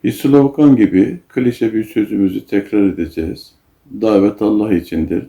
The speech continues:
davet Allah'adır, davet Allah'ın biricik dini olan İslam'adır ve bizim derdimiz, davamız, dolayısıyla davetimiz sadece ve sadece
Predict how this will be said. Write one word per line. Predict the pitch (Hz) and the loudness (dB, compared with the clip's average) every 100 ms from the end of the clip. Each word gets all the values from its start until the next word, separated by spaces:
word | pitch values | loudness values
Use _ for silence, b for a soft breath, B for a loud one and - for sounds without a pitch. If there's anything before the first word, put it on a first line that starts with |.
| - | -4
davet | 98 101 98 - | 0 2 0 -2
Allah'adır, | 95 92 90 92 85 87 82 - _ | -4 -2 -4 -4 -4 -4 -6 -8 _
davet | 95 95 90 120 - | -4 0 0 -2 -4
Allah'ın | 101 98 95 95 104 120 | -6 -4 -2 -2 -2 -2
biricik | 104 98 87 - - | -2 -2 -6 -8 -10
dini | 110 104 87 | -2 0 0
olan | 87 98 131 - _ _ _ | -2 -2 -4 -8 _ _ _
İslam'adır | 113 - - 95 87 78 - 117 - | -14 -12 -6 -2 -2 -4 -6 -10 -6
ve | 101 98 | -6 -6
bizim | 117 95 92 104 | -6 -4 -2 -2
derdimiz, | 101 107 98 92 87 85 - - | -2 0 0 -2 -6 -6 -8 -4
davamız, | 104 101 90 80 - - - - _ _ _ _ _ - | 0 0 0 -4 -6 -12 -14 -20 _ _ _ _ _ -10
dolayısıyla | 110 104 98 - 95 92 | -4 -2 -2 -4 -8 -8
davetimiz | - 92 90 87 - - - - - _ _ _ _ _ | -6 -4 -4 -6 -8 -8 -8 -10 -18 _ _ _ _ _
sadece | - 90 101 90 87 90 | -10 -4 -2 -2 -4 -4
ve | 87 | -4
sadece | - 95 90 82 - 127 | -6 -6 -6 -8 -10 -10